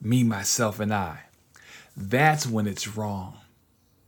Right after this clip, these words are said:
And if you just focus on making your name successful,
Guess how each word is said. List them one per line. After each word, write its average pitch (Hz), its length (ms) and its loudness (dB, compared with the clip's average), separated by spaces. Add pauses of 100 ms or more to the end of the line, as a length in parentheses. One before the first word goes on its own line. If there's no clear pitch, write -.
(560)
And 127 140 2
if 113 100 4
you 107 140 0
just 175 480 4
focus 180 540 4
on 127 280 2
making 151 400 4
your 120 140 4
name 147 380 4
successful, - 1200 -4